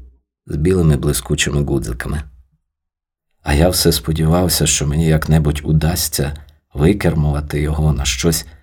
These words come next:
історично сенсовніше, чи хоча б на набережну Мутлави, Дуге Побжеже, ближче до портового журавля,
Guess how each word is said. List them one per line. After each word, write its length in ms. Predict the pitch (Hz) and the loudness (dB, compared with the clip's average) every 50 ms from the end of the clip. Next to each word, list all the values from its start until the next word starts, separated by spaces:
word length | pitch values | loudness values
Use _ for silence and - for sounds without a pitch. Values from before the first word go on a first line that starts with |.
| _ _ _ _ _ _ | _ _ _ _ _ _
історично 680 | - - - - - - - 151 160 156 - - 147 | -4 -4 -4 -2 -2 0 2 2 2 2 2 0 -2
сенсовніше, 1080 | - - - 156 139 139 - - - 90 - 110 - - 160 156 - - - - - - - - - _ _ _ _ _ | -2 0 0 0 0 0 0 0 2 2 2 2 2 0 0 0 0 -2 -2 -4 -6 -8 -12 -18 -20 _ _ _ _ _
чи 140 | - - | -6 -4
хоча 320 | 78 - 78 78 - 82 80 | -2 -2 -2 0 0 0 0
б 100 | 73 - | 0 2
на 140 | 73 78 80 | 2 4 4
набережну 600 | 78 87 98 101 98 90 82 85 80 - 78 80 | 4 4 4 2 2 2 0 0 0 0 2 4
Мутлави, 680 | 80 80 78 - - 71 71 - 95 95 165 160 78 - - - - - _ _ _ _ - | 4 4 2 0 -4 -6 -4 -4 -4 -2 0 0 0 0 -2 -8 -20 -20 _ _ _ _ -10
Дуге 420 | 65 73 78 85 98 90 85 82 | -4 0 0 0 2 0 0 -2
Побжеже, 800 | 80 - 78 71 71 71 76 90 113 123 113 107 95 76 76 76 73 - - - - - _ _ _ _ _ | -2 -2 -4 -4 -4 -2 0 0 2 2 2 2 2 2 0 0 -2 -6 -12 -18 -20 -20 _ _ _ _ _
ближче 520 | - - - 71 80 80 76 - - - 90 | -6 -2 2 4 4 4 4 2 0 0 2
до 160 | 82 85 80 | 2 2 0
портового 680 | 78 - 85 - - - - 92 90 95 101 101 82 85 | 0 -2 -4 -6 -6 -4 -4 -2 -2 0 0 0 -2 -2
журавля, 720 | - 82 80 80 80 80 80 80 80 78 76 78 80 - | -2 -2 0 2 2 4 4 4 4 4 2 0 -4 -8